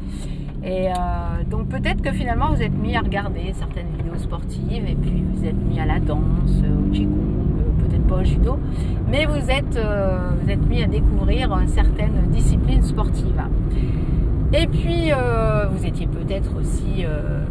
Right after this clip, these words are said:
abonné dans certaines, certaines structures qui ont malheureusement fermé ou qui vous ont oublié.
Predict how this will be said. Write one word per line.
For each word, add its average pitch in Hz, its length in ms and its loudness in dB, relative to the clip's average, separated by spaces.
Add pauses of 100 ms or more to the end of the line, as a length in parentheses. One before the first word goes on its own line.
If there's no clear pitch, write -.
(1040)
abonné 180 420 2
dans - 280 2
certaines, - 720 0
certaines - 440 2
structures - 720 2
qui - 180 0
ont - 100 4
malheureusement 190 800 2 (160)
fermé 214 560 0
ou 233 60 -2
qui - 180 -2
vous 175 260 -2
ont - 280 -2
oublié. - 560 0